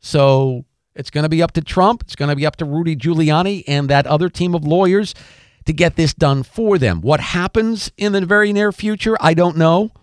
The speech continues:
But I do know this. The president has survived every fraudulent hoax thrown his way by a far left that has lost its way. And the question is, can he do it one more time?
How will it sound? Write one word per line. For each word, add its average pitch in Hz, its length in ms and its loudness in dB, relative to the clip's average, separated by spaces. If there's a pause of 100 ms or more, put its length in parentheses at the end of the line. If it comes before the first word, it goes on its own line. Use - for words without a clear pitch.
(200)
But 160 100 4
I 160 80 4
do 202 160 2
know 185 160 6
this. 147 200 4
The - 100 -4
president 185 520 2
has 151 240 0
survived 151 480 2
every 190 380 0
fraudulent 180 680 0
hoax 170 280 0
thrown 165 400 0
his 160 400 -2
way 135 300 2
by 120 220 2
a 117 80 0
far 180 340 0
left 147 260 0
that 113 240 -6
has 135 240 -10
lost 147 340 -4
its - 240 -4
way. 92 320 -6 (500)
And 95 80 -6
the 110 60 -4
question 180 400 2
is, 156 240 2
can 123 180 -2
he 113 100 -2
do 139 280 -2
it 170 220 -4
one 147 560 -2 (240)
more 123 520 0 (280)
time? 69 480 -4